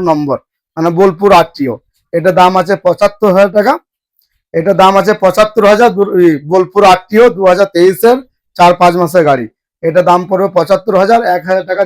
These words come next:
ডিসকাউন্ট হবে। তারপরে আছে বর্ধমান নম্বর স্প্লেন্ডার, বর্ধমান নম্বর স্প্লেন্ডার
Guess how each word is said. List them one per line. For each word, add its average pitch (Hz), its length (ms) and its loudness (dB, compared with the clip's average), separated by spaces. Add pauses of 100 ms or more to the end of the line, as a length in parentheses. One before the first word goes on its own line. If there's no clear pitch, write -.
ডিসকাউন্ট 151 440 -6
হবে। 107 140 -20 (540)
তারপরে 175 460 0
আছে 190 140 -4 (120)
বর্ধমান 190 480 0
নম্বর 196 300 -2 (200)
স্প্লেন্ডার, 165 540 -2 (1000)
বর্ধমান 175 500 0
নম্বর 202 220 0 (140)
স্প্লেন্ডার 190 500 0